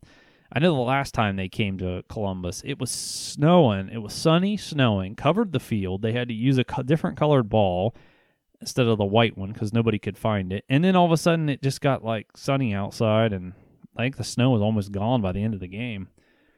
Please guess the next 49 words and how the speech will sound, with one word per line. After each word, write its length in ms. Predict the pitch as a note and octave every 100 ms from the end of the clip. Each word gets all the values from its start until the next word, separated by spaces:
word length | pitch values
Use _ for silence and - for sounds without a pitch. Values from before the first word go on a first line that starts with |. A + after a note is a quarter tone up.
| _ _ _
So 460 | - - G2+ F#2+ G2+ - _ _
crazy, 460 | - A#2 C3 F#2 F2+
crazy 400 | - A2+ A2 G#2
stuff. 400 | - G2+ F#2+ -
That's 180 | G2
for 140 | - F#2+
sure. 380 | - G2+ F#2 G#2
I 100 | C#3
love 220 | D3 B2+
ho-, 180 | G#2+ G#2+
I 60 | D#3+
love 220 | F3 A#2
lacrosse. 500 | G2+ A2 F#2+ F2 -
I 80 | E3
don't 240 | A3 -
know 160 | D3 D3
if 100 | -
I 100 | A#2
entirely 540 | G#2+ - A#2 B2+ A#2
understand 680 | A2 A#2 G2 - F#2+ G#2 D#3+
it 140 | G3
yet 280 | - F#3+ - - _ _ _ _ -
'cause 100 | D3
it's 160 | D3+
'cause 160 | - C3+
I 80 | B2+
haven't 220 | C3+ G2
watched 320 | F#2+ B2 -
it 120 | D3
for 120 | - A#2+
more. 320 | B2+ C3+ B2
I 60 |
think 200 | C3+ C#3+
I've 80 | C#3
probably 220 | D#3 B2+
watched 220 | A2+ A2+ G#2
it 80 |
for 100 | A2+
five 260 | F#2 A2+ A#2
or 40 |
six 300 | A2 B2 -
years 320 | A2 G#2+ A#2 A2
intently. 760 | A#2 A2 C3 C3+ D#3 F3+ F#3+ - _ _ _ _ -
I 40 |
mean, 80 | B2+
I, 200 | C3+ C#3
I'd 160 | D#3+ -
cheer 260 | - A#2+
for 280 | G#2 F2+ E2